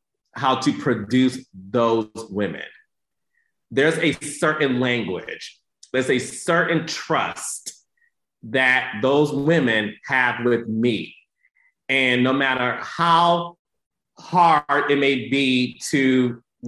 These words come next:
give so much to the show, because it can be exhausting. Like, you're a private person,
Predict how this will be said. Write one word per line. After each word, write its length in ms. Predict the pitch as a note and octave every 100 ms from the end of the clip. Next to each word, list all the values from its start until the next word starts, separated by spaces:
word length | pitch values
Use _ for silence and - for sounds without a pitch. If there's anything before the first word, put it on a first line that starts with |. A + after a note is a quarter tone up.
| A2+ A2
give 300 | D#3 E3 E3
so 260 | - C#3
much 300 | C3+ C#3 C3+ - - -
to 100 | C3+
the 120 | A2
show, 560 | G#2 - F#3 E3 C#3+ C#3
because 300 | - E3+ D#3+ E3
it 180 | F#3
can 380 | F#3 E3+ G3+ D#3+
be 80 | C3
exhausting. 680 | G2+ A2 G#2 G#2 - F2+ A2
Like, 260 | B2 A#2+ - - _ _ _ _ _
you're 200 | D3 F3+
a 100 | F#3
private 320 | G3 F3+ E3
person, 560 | - E3 D#3 E3 D3